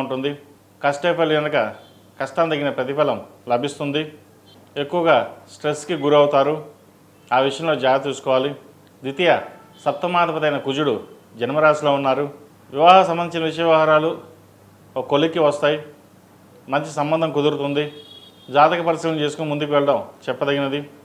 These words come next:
సంతానం సంబంధించిన విషయ వ్యవహారాలు సానుకూలంగా ఉన్నాయి. విదేశాలకు వెళ్ళాలనుకునే వారికి కాలం అనుకూలంగా ఉంది, ప్రయత్నాలు ప్రారంభించవచ్చు. రాష్ట్రాధిపతి అష్టమాధిపతి అయిన శుక్రుడు ఏకాదశంలో ఉన్నారు. లాభస్థానంలో శుక్రుడు ఉండడం వల్ల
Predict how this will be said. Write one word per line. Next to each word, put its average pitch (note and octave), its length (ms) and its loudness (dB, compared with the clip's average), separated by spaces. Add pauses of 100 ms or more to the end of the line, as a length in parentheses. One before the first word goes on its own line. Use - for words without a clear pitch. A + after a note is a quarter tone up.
(260)
సంతానం D#3 380 2
సంబంధించిన D#3 360 -4
విషయ C#3 160 -4
వ్యవహారాలు D3 360 6 (280)
సానుకూలంగా D3 580 -2
ఉన్నాయి. D3 200 -2 (500)
విదేశాలకు D#3+ 520 -2
వెళ్ళాలనుకునే D3 500 4
వారికి C#3 300 0 (420)
కాలం C3 240 2
అనుకూలంగా D3 480 -2
ఉంది, C#3 140 -2 (400)
ప్రయత్నాలు C3 440 -2 (200)
ప్రారంభించవచ్చు. A2+ 680 -4 (520)
రాష్ట్రాధిపతి D#3 640 2 (560)
అష్టమాధిపతి D#3 520 0
అయిన C#3+ 200 -2
శుక్రుడు D3+ 240 -4 (100)
ఏకాదశంలో D3 540 0
ఉన్నారు. C#3 240 0 (520)
లాభస్థానంలో D#3+ 720 4 (600)
శుక్రుడు E3 320 -2
ఉండడం D#3 220 2
వల్ల D3 160 4